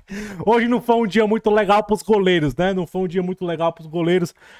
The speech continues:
Rapaziada, é... Cara... Tirar isso aqui, tá calor. <laughs>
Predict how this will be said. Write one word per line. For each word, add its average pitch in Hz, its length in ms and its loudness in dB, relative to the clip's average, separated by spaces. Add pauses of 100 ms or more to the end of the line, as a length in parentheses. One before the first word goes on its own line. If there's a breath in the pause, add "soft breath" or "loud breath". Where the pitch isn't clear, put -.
(600 loud breath)
Rapaziada, 240 800 2 (260)
é... 247 640 0 (1800 loud breath)
Cara... 156 580 2 (840)
Tirar 151 140 -8
isso 147 140 -12
aqui, 131 200 -20 (180)
tá - 80 -10
calor. 120 400 -2 (800)
<laughs> 156 220 -10